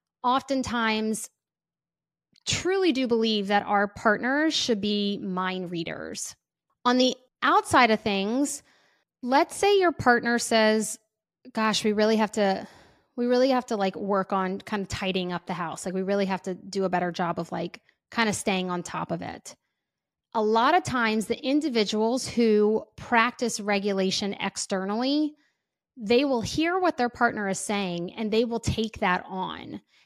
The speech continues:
And then they will say, "Gosh, this is my fault. I'm not keeping the house clean enough.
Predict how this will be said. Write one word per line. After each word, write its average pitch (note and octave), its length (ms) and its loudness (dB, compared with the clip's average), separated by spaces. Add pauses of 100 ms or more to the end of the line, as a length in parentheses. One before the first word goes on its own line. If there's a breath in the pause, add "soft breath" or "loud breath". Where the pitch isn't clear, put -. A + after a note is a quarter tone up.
And A3 180 -4
then A3 220 -2
they A3 140 0
will G#3 140 -4
say, G3+ 460 -2 (140)
"Gosh, A#3+ 380 2
this A3+ 180 -2
is G#3+ 140 -2
my G#3+ 340 2
fault. F#3+ 420 2 (100)
I'm A3+ 200 -2
not C4+ 220 -2
keeping A3 320 -2
the G3+ 80 0
house F#3+ 280 -4
clean G#3+ 260 -2
enough. F#3 360 -2